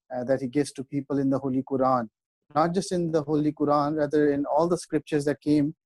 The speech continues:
before Holy Quran as well. Why does God mention punishments and His wrath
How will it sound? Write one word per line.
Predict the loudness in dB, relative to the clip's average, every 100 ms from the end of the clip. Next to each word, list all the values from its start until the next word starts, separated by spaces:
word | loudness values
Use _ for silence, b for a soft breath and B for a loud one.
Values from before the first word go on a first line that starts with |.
| _ _
before | -4 0 2 2
Holy | 2 2 2
Quran | 2 2 2
as | 2 2
well. | 0 0 -6 _ _ -4
Why | 2 4 2
does | 2 -2
God | 0 0 0 0
mention | 0 0 0 -2 -2 -2
punishments | -2 -2 -4 -6 -6 -8 -16 _ _
and | -4 -2 0
His | -2 -2
wrath | 2 2